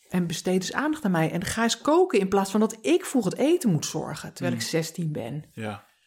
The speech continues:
Speaker 2: Ja.
Speaker 1: Van, "Auw, dat doet pijn. Jeetje, wat heftig voor je." Nee, hij is zo veerkrachtig.
Speaker 2: Ja.
Speaker 1: Dus dat is echt een, een punt wat zo gemist wordt, waar zo omheen gekeken wordt.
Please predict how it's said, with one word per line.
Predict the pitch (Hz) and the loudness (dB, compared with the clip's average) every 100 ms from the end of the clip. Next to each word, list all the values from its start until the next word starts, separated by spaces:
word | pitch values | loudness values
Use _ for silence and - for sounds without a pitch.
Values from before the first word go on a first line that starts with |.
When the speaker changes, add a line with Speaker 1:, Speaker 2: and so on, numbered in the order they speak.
| _ _ _ _ _ | _ _ _ _ _
Speaker 2:
Ja. | - 110 113 _ _ _ _ _ _ | -12 -12 -12 _ _ _ _ _ _
Speaker 1:
Van, | - 226 - | -10 -10 -10
"Auw, | - 320 349 285 | -2 2 4 4
dat | 190 196 | 4 2
doet | 247 - | 0 2
pijn. | 330 370 285 151 127 - | 0 4 4 4 0 -4
Jeetje, | 247 330 359 349 170 | 0 2 0 0 -2
wat | 156 180 | -2 0
heftig | 185 339 - 262 | 0 0 0 -4
voor | - 165 - | -2 -6 -4
je." | - 156 - _ | -6 -10 -14 _
Nee, | - - 156 180 | -14 -6 -2 -2
hij | 170 | -2
is | 160 | -4
zo | 202 254 | 0 0
veerkrachtig. | 277 277 - 277 - 302 349 - - _ _ | 2 -2 -2 -6 -4 -6 -6 -10 -18 _ _
Speaker 2:
Ja. | - 113 | -6 -4
Speaker 1:
Dus | 117 185 - | -4 -6 0
dat | 269 277 | 0 0
is | 262 - | -6 -4
echt | - 294 - | -2 -2 -2
een, | 214 208 - | -4 -4 -2
een | 202 190 - | -4 -4 -4
punt | 285 294 262 | 0 0 -2
wat | 196 - _ _ | -8 -10 _ _
zo | - - 240 269 294 285 | -20 -6 2 4 4 2
gemist | 262 208 214 262 311 - | 0 0 4 4 2 -4
wordt, | 156 151 | -8 -8
waar | 170 175 156 | -6 -6 -4
zo | 202 240 269 | 0 2 0
omheen | - 196 180 247 277 | 2 0 2 0 0
gekeken | 165 160 165 175 | -6 -6 -8 -4
wordt. | 165 214 302 - | -4 -4 -6 -12